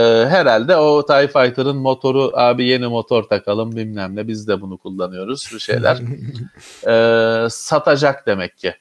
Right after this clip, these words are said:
Speaker 2: Bakalım, inşallah öyle olmaz.
Speaker 1: Ya da, e, reklam manyağı yapar. Hani <laughs> o, o parayı dediğim gibi o otuz doları farkı nereden çıkartacak? Artık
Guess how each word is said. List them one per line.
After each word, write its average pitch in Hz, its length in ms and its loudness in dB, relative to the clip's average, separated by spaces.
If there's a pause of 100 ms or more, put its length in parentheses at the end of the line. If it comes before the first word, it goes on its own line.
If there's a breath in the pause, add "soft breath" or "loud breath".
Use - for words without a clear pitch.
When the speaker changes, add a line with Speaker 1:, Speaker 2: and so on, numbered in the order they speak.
(120)
Speaker 2:
Bakalım, 135 420 2
inşallah 127 340 2
öyle 131 120 6
olmaz. 127 380 0 (380)
Speaker 1:
Ya 123 220 2
da, 151 320 2
e, 123 180 -2
reklam 151 460 0
manyağı 95 460 0
yapar. 85 520 -4
Hani 95 240 -2
<laughs> 110 140 -2
o, 156 40 2
o 135 260 -2
parayı 127 380 2
dediğim 139 260 0
gibi 107 120 -4
o 120 120 2
otuz 120 320 -4
doları 117 380 0
farkı 117 420 -2
nereden 123 340 0
çıkartacak? 101 640 -4 (420)
Artık - 300 -2